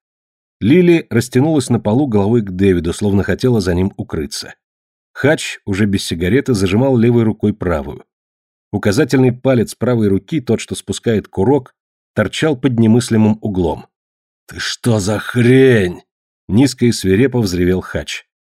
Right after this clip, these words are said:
"Я канонир Драпер", — отозвалась тётя Бобби, выщёлкивая магазин. Она выбросила патрон из ствола и поймала медную блёску в воздухе.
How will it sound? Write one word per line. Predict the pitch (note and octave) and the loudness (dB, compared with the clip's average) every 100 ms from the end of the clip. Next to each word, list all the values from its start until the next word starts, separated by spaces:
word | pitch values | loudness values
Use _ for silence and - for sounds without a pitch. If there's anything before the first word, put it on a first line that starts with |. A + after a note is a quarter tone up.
| _ _ _ _ _ | _ _ _ _ _
"Я | - A2 D3 | -2 0 0
канонир | - D3 D3+ D#3+ D3 | 2 2 4 2 2
Драпер", — | B2+ E3 F3 A#2+ F#2 F2 | 0 2 2 0 -4 -6
отозвалась | - G2 F#2 G#2+ G#2+ | -8 -4 -2 0 -2
тётя | - G#2+ F#2+ | -4 -4 -2
Бобби, | A2+ C#3+ B2+ B2+ - _ - | 0 2 2 2 -2 _ -4
выщёлкивая | G#2 A#2+ - A2+ - G#2 G2 | -2 0 0 0 2 2 2
магазин. | G2 F#2+ F2 F2 - _ _ _ _ _ _ - | 2 0 -2 -4 -10 _ _ _ _ _ _ -6
Она | F#2 B2+ | 0 2
выбросила | E3+ E3 D3+ D3 C3+ | 2 0 0 0 0
патрон | B2+ B2 C3+ C3 | 0 0 0 0
из | B2 - | -4 -6
ствола | G2+ A2 D#3+ C#3+ | -2 0 0 -2
и | B2 | -2
поймала | A2 A2+ C#3+ B2 | 0 0 2 2
медную | A2+ B2+ A2+ A#2 | 2 2 0 0
блёску | F#2+ F#2+ - - | 0 -2 -4 -4
в | F#2+ | -4
воздухе. | F2 D#2 D#2 - - | -2 -6 -8 -18 -20